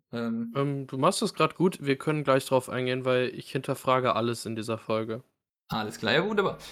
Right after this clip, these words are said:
Speaker 1: Dann, äh, geht's nämlich im nächsten Schritt darum, Loki soll vernichtet werden. Ähm, er hat kein, äh, er ist nutzlos geworden, dadurch, dass er seine Zeitlinie verlassen hat, beziehungsweise sie sagen, er soll zurückgesetzt werden. Was es genau bedeutet, ist uns auch nicht klar, aber, ähm, wir,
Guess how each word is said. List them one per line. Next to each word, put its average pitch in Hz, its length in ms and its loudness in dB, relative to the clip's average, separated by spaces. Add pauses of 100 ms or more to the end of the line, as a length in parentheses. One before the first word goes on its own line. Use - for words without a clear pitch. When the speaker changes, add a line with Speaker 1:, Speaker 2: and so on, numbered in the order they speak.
(160)
Speaker 1:
Dann, 175 340 4
äh, 156 380 4 (220)
geht's 156 200 2
nämlich 147 140 0
im 135 60 0
nächsten 147 200 0
Schritt 151 220 0
darum, 135 480 2
Loki 147 640 0
soll 127 480 2
vernichtet 143 480 0
werden. 135 560 6
Ähm, 113 300 2
er - 120 -6
hat 123 200 -4
kein, 113 600 -6 (340)
äh, 113 140 -2
er 107 160 2
ist - 120 -4 (100)
nutzlos 151 360 2
geworden, 123 400 2
dadurch, 120 260 2
dass 113 140 2
er 117 60 -4
seine 113 200 -4
Zeitlinie 117 420 -4
verlassen 113 420 -4
hat, 123 320 -6
beziehungsweise 117 340 -4
sie 110 60 -6
sagen, 110 260 2
er - 80 -8
soll 117 160 2
zurückgesetzt 127 680 -2
werden. - 360 -4 (220)
Was 123 140 -2
es - 120 -12
genau 117 200 -2
bedeutet, 131 580 6
ist - 140 -10
uns - 200 -10
auch 160 160 2
nicht 147 200 2
klar, 127 400 -2
aber, 107 540 -2
ähm, 110 220 -4
wir, 117 80 -6